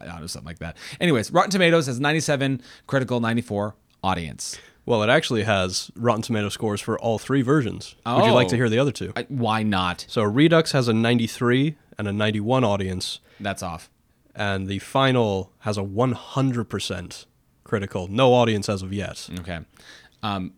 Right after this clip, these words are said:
Speaker 1: so I, I will have no comment on the, the final cut.
Speaker 2: Yeah,
Speaker 1: Uh,
Speaker 2: I will. I'll do a, a, a quick
Speaker 1: Yeah,
Speaker 2: breakdown
Speaker 1: yeah.
Speaker 2: at some
Speaker 1: Although
Speaker 2: point
Speaker 1: the
Speaker 2: during the
Speaker 1: Redux should be
Speaker 2: episode.
Speaker 1: somewhere maybe near thirty.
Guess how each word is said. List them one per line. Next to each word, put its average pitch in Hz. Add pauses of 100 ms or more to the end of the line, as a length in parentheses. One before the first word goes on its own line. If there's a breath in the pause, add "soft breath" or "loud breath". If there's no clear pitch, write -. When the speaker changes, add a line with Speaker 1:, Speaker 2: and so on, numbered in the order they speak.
(140)
Speaker 1:
so 120
I, 113
I 117
will 117
have 101
no 110
comment 95
on 92
the, 90
the 95
final 95
cut. 92 (320)
Speaker 2:
Yeah, -
Speaker 1:
Uh, 175
Speaker 2:
I 196
will. 180
I'll 180
do 147
a, 107
a, 113 (280)
a 104
quick -
Speaker 1:
Yeah, 285
Speaker 2:
breakdown 98
Speaker 1:
yeah. 120
Speaker 2:
at 123
some 165
Speaker 1:
Although 165
Speaker 2:
point -
Speaker 1:
the 220
Speaker 2:
during 226
the 160
Speaker 1:
Redux 92
should 143
be 139
Speaker 2:
episode. -
Speaker 1:
somewhere 131
maybe 117
near 110 (120)
thirty. 113